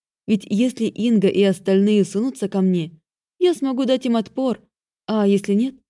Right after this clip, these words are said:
то Егор мне поможет. Правда? Отчего-то я уже укрепилась во мнении, что он не даст меня в обиду. "Я что хотел-то? Нужно Настю к Кире отвезти. Сделать рентген.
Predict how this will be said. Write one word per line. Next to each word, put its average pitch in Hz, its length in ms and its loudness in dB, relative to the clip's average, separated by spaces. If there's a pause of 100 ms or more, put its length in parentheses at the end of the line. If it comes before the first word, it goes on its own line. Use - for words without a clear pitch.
(440)
то 370 100 0
Егор 311 400 2
мне 269 160 2
поможет. 190 560 0 (460)
Правда? 202 480 -2 (640)
Отчего-то 254 640 -4
я 208 160 2
уже 196 260 0
укрепилась 202 720 0
во 175 100 0
мнении, 190 600 -2 (200)
что - 240 -2
он 214 160 0
не 214 160 4
даст 196 300 0
меня 196 260 2
в 185 40 -2
обиду. 160 460 -4 (460)
"Я 185 280 2
что 180 200 -4
хотел-то? 190 540 -2 (320)
Нужно 220 340 2
Настю 220 340 0
к - 60 -10
Кире 226 220 2
отвезти. 170 580 -4 (360)
Сделать 202 360 4
рентген. 190 520 0